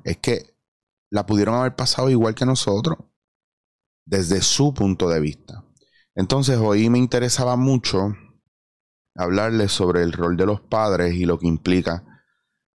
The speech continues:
Muchos de nosotros hemos tenido problemas con, en nuestra crianza, eh, y nuestros padres a lo mejor los pueden, lo pueden negar, ¿verdad? Porque para ellos, pues, podemos haber sido unos changuitos, unos dramáticos, que ellos hi-, el show de que ellos hicieron lo que pudieron, etcétera.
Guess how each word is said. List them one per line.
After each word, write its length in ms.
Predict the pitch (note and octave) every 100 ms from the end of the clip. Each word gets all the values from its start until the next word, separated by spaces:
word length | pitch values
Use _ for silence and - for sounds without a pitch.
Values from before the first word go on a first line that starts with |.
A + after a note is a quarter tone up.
| -
Muchos 300 | F#2+ - B2+
de 80 | B2+
nosotros 600 | A#2+ B2 A#2+ A#2 A2 F#2
hemos 240 | F#2+ F#2+
tenido 360 | A2 G2 G#2 A2
problemas 420 | F#2 E2 D#2+ E2+
con, 340 | - F#2+ F#2
en 120 | F2+
nuestra 320 | F2+ F2 F2 D2+
crianza, 640 | E2+ D#2 C#2 - F#2 - - -
eh, 420 | F2 E2 D2+ C#2
y 100 | -
nuestros 320 | F2+ F2 - D#2+
padres 320 | F2 E2+ F#2+
a 80 | G2
lo 60 |
mejor 240 | F2+ F2 F2
los 160 | F2+
pueden, 720 | - F2+ F2+ F2+ F2 D#2+ D#2+ -
lo 200 | - E2+
pueden 320 | - E2+ F2+ F#2
negar, 580 | E2+ D2 C#2 D#2 - - -
¿verdad? 320 | E2 D#2+ D#2+
Porque 200 | A2+ A2
para 280 | F2+ E2 D2+
ellos, 240 | E2 G2 -
pues, 140 | G#2+
podemos 400 | - G2 F2 F2+
haber 160 | G2 F#2+
sido 140 | -
unos 160 | F#2+ F2
changuitos, 680 | - D#2+ F2 A#2 A2+ G#2 G2
unos 240 | F#2+ E2+
dramáticos, 880 | D#2+ D#2 F#2 A2+ G#2+ G#2 G2 F#2+ F#2+
que 140 | -
ellos 200 | E2+ F2+
hi-, 160 | F#2+ F#2+
el 220 | - D#2+
show 240 | - F2+ E2
de 140 | F#2
que 60 | G2
ellos 160 | F#2
hicieron 340 | F#2 - F#2+ F2+
lo 80 |
que 100 | D#2+
pudieron, 400 | C#2+ D2+ G2+ A2
etcétera. 480 | F2 - E2+ - -